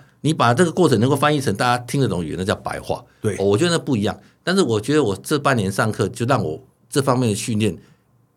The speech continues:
Speaker 1: 加强，因为你念法律有个缺点，就是法律很喜欢咬文嚼字，然后
Speaker 2: 对。
Speaker 1: 而喜欢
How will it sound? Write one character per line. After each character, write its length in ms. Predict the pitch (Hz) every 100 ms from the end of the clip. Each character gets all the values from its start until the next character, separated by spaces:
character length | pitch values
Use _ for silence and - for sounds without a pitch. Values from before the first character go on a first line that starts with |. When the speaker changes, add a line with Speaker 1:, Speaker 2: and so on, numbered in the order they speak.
| _ _
Speaker 1:
加 200 | - 104
强， 160 | 101 104
因 60 |
为 80 | 165
你 80 | 123
念 180 | 147 135
法 140 | -
律 140 | 110
有 80 | 92
个 60 | 73
缺 180 | - 101
点， 100 | 80
就 120 | 87
是 120 | 110 - - - _ _ _ _
法 100 | 110
律 80 | 151
很 80 | 123
喜 60 |
欢 100 | 120
咬 100 | 78
文 140 | 76 87
嚼 180 | - 87
字， 180 | - 82
然 80 | 95
后 60 |
Speaker 2:
对。 100 | 98 -
Speaker 1:
而 80 | 135
喜 100 | 127
欢 220 | 120